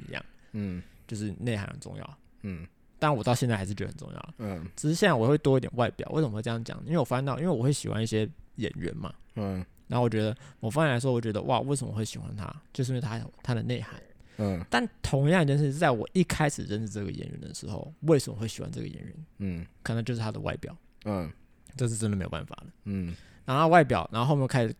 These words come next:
Speaker 1: 更多认识到这个人，因为有可能因为他外表，
Speaker 2: 嗯。
Speaker 1: 我才可以更多看他的戏嘛，我可以看他演的东西，
Speaker 2: 对，对，对，对。
Speaker 1: 然后才知道，哦，等下这个人演得不错欸，
Speaker 2: 嗯。
Speaker 1: 欸，他的个性好像不错欸，然后后面才会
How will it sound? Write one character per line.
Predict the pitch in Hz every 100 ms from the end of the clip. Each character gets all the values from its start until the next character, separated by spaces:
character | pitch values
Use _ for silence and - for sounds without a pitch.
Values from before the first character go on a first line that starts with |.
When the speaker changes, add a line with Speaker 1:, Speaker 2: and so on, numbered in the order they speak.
| -
Speaker 1:
更 | 131
多 | 113 113
认 | 110
识 | 113
到 | 98
这 | 95 113
个 |
人， | - - - -
因 | 165
为 |
有 | 180
可 | 170
能 | 123
因 |
为 | 143
他 | 147
外 | 135
表， | 107
Speaker 2:
嗯。 |
Speaker 1:
我 | -
才 | 120
可 |
以 | 120
更 | 123 117
多 | 110
看 | - 113
他 | 107
的 | 107
戏 | - 110
嘛， | - - -
我 | -
可 | 113
以 |
看 | 110
他 | 107
演 | 107
的 | 101
东 | 101 101
西， |
Speaker 2:
对， | 92
对， |
对， | 98
对。 | - - - -
Speaker 1:
然 | 131
后 | 127
才 |
知 | 139
道， |
哦， | 127 147
等 | 151 143
下 | 151
这 | 190
个 | 151
人 | 113 120 - -
演 | 120
得 | 120
不 | 127
错 | - 156 101
欸， | 127 - -
Speaker 2:
嗯。 | 95 85 -
Speaker 1:
欸， | 117
他 | 175
的 | 160
个 | 151 175
性 | 143 135
好 | 127
像 | 135
不 | 131
错 | - 131
欸， | 113
然 | 123
后 |
后 | 156
面 | 147
才 |
会 | 127